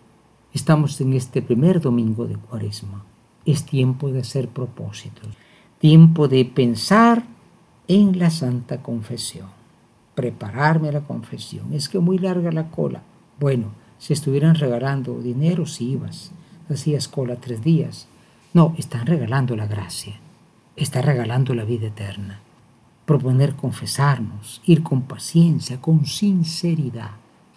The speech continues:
A planificar también, hermanos, pues, el hacer caridad. La caridad borra los pecados.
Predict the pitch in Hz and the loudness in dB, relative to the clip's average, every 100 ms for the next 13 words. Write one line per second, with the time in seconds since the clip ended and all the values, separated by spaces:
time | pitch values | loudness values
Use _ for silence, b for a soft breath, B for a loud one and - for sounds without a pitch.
0 | B B B B - 185 156 143 147 143 | B B B B 0 4 6 4 4 2
1 | 131 139 - - 131 110 104 165 254 147 | 2 -2 -2 -2 -2 -4 4 6 6 4
2 | 110 113 113 110 104 196 - - 104 104 | 0 -4 -4 -4 0 0 -2 -6 -12 -10
3 | - - _ 160 123 107 - 123 - 107 | -10 -14 _ -4 -2 -4 -6 -6 -8 -10
4 | 101 113 180 208 160 - _ 135 127 127 | -8 -4 -2 -2 -4 -12 _ -8 -2 -2
5 | 120 123 117 117 104 107 - - 104 139 | -2 -4 -6 -8 -10 -12 -14 -14 -8 -4
6 | 196 165 - - - | -4 -4 -10 -20 -20